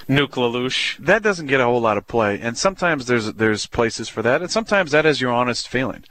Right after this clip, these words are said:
Speaker 1: Right.
Speaker 2: Uh, I've always felt that, that honesty is, is, is very important to being able to have a connection with the fans. That being said, I mean, I'm honest about the Pro Bowl,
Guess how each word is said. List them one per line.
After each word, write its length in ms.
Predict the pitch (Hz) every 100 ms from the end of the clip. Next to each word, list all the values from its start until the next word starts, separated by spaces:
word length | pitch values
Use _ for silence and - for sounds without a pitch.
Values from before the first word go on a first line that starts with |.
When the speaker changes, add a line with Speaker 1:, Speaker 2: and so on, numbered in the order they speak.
| -
Speaker 1:
Right. 200 | 101 92 - - - -
Speaker 2:
Uh, 420 | 120 117 113 117 _ _ -
I've 180 | 190
always 180 | 208 165
felt 180 | - 147
that, 140 | 127 - _ _ - - - - - - - - -
that 180 | 117
honesty 460 | 110 110 107 - 110
is, 260 | 104 95 -
is, 340 | 101 - - - - - - - - - - - -
is 140 | 110
very 280 | 101 107 107
important 540 | 101 - 104 98 98 95
to 80 | 98
being 460 | 104 101 101 98 - - - - -
able 200 | 120 110
to 60 | 104
have 120 | 101
a 40 |
connection 440 | 101 101 101 - 98
with 80 | 95
the 60 |
fans. 460 | - 90 87 90 - -
That 140 | 160 151
being 100 | 117
said, 280 | - 123 -
I 60 |
mean, 240 | 113 110 98 _ -
I'm 140 | 120 117
honest 300 | 120 120 120
about 200 | 117 -
the 60 |
Pro 220 | - 120
Bowl, 300 | 123 104 110